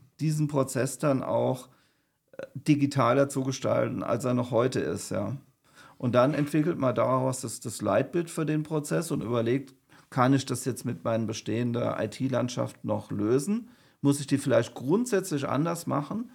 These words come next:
Kann ich da auf Technologien, die schon etabliert sind, Robot Process Automation, A I und Co.,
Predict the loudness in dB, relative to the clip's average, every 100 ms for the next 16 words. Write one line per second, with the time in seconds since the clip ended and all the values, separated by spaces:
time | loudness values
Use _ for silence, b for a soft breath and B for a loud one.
0 | B B B B 0 4 4 4 2 2
1 | 0 -2 -2 0 -2 0 2 2 2 -2
2 | -4 -2 -2 0 0 0 0 0 0 0
3 | 0 2 2 0 -4 -2 -2 0 0 0
4 | 0 -2 -4 -4 -2 -2 2 4 4 -2
5 | -2 0 0